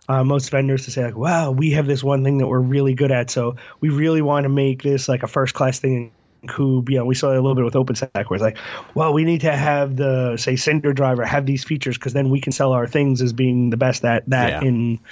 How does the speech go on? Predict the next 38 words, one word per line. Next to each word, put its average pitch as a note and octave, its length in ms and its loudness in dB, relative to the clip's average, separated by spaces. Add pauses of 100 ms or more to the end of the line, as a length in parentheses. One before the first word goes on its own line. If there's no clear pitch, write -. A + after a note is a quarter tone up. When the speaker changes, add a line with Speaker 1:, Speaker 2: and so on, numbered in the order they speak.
(240)
Speaker 1:
you B2+ 80 0
know, A2 180 2
so D3 160 0
I C#3+ 60 0
think, C#3+ 240 0
I C#3 60 2
think, C3+ 260 -2 (260)
and, G#3+ 80 0
but A#3 80 2
I A3 80 2
think G#3 260 -2
overall D#3+ 320 0
the, C#3+ 380 -2
the, B2+ 460 -4 (100)
you C3+ 160 -4
know, A#2 260 -2 (120)
kind C#3 180 0
of B2 80 -2
the C3 60 -2
way C#3 100 2
the C3 80 0
community's C3 540 -2
set B2+ 160 0
up B2+ 180 0
and A#2+ 160 0
the, A#2 300 -2
and B2+ 120 2
the A#2 360 2
leadership, A#2+ 500 0
I A2 80 4
think, A#2+ 260 0
is, A2+ 140 2
has B2 220 0
kept A#2 200 -2
that A#2 180 2
to A2+ 100 0
a A#2 40 2
minimum. A#2 440 2